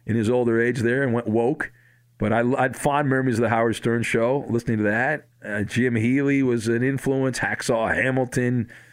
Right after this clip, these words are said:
Joe McDonnell, some of the people that I listened to, uh, in, you know, in L A when I was, when I was growing up. Uh,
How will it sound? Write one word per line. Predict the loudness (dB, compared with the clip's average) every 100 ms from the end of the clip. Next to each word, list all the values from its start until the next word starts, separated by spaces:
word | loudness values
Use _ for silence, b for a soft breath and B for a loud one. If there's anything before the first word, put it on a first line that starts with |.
| B _
Joe | -2 0 2
McDonnell, | -2 -2 -2 0 0 0 -2
some | -2
of | -2
the |
people | -2 -2 0
that | 0
I | 0
listened | -2 -4 -6 -2
to, | -2 -2 b b b b b -12
uh, | -8 -6 -6
in, | -6 -6
you | -4
know, |
in | -2 0
L | 2 2
A | 0 -2 -6 -16 _ _ _ _
when | -8
I | -6
was, | -6 -8
when | -6
I |
was | -4
growing | -4 -4
up. | -4 -6 -10 -10
Uh, | -6 -4 -4 -4 -4 -4 -4 -4 -4